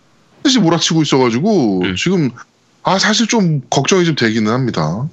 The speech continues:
Speaker 2: 네.
Speaker 1: 그러니까 여러분들도, 어, 지금 빨리 전투식량 같은 거 좀 쟁여놓으시고, 라면 같은 거.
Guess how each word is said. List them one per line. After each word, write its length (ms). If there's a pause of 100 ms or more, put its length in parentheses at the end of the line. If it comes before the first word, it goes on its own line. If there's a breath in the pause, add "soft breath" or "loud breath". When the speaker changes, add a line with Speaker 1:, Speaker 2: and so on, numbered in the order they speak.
Speaker 2:
네. 200
Speaker 1:
그러니까 400
여러분들도, 760 (360 loud breath)
어, 340
지금 160
빨리 380
전투식량 540
같은 220
거 100
좀 260
쟁여놓으시고, 800
라면 400
같은 260
거. 400